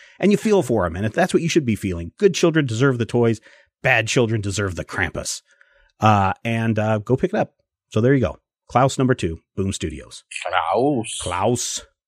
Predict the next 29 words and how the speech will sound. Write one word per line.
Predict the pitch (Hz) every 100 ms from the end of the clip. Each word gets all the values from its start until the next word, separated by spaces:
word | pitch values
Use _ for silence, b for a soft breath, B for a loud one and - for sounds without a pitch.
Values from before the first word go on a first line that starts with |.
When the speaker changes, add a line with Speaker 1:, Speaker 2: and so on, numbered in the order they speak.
| - -
Speaker 1:
Uh, | 127
Matthew, | 139 196 320
what | 320
do | 294
you |
have | - 90 80
for | - 92
us | 80 -
this | 85 -
week? | 73 - - _ _ _
Speaker 2:
I | 113 127
have | 127 175 202 220 180
der | 190 175
comic | - 175 175 208 -
book. | 120 139 120 - - - _ _ _ _ _ _ -
It | 120 143
is | 131
not | 139 147 185
about | 160 160
the | 151
Klaus. | - - 104 120 156 147 - - - - _ _ _ _ _ _ -
It | 104
is, | 120 117
in | 120
fact, | 113 101 110 -
about | 127 104 117
someone | - 120 123 110
entirely | 117 117 98 98 113 113
different. | 95 104 - 120 82